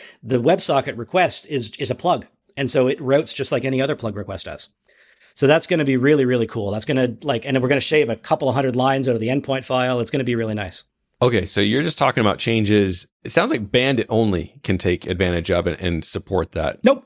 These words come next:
Speaker 2: Oh, really? So Cowboy, you could stay on Cowboy and still get those same benefits to plug and the redesign.
Speaker 1: Yep, because I did all of these, all of these under, all of these changes work. That announcement that went out in one point seven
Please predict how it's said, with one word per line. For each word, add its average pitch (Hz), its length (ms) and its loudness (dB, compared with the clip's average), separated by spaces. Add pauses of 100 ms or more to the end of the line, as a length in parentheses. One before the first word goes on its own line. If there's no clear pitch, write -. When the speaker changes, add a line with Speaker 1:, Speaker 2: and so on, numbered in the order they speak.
(140)
Speaker 2:
Oh, 113 140 4
really? 117 320 2
So 117 180 0
Cowboy, 113 560 2 (320)
you 113 140 0
could 120 120 2
stay 151 200 4
on 147 120 0
Cowboy 127 380 2
and 101 80 -2
still 110 180 0
get 98 140 0
those 98 160 2
same 95 480 0
benefits 90 400 -2
to 87 120 -8
plug 85 400 -2 (140)
and 90 160 0
the 85 40 -2
redesign. 78 340 -8
Speaker 1:
Yep, - 260 2
because 151 280 4
I 160 80 4
did 165 120 2
all 170 160 4
of 165 60 0
these, 151 180 0
all 165 220 4
of 175 60 -2
these 156 180 0
under, 160 240 2 (100)
all 165 300 2
of 170 80 2
these 151 160 -2
changes 143 480 0
work. 135 480 -2 (480)
That 151 180 4
announcement 160 360 0
that 156 120 0
went 143 140 2
out 147 160 2
in 135 80 -2
one 127 140 0
point 120 200 -4
seven 113 300 -6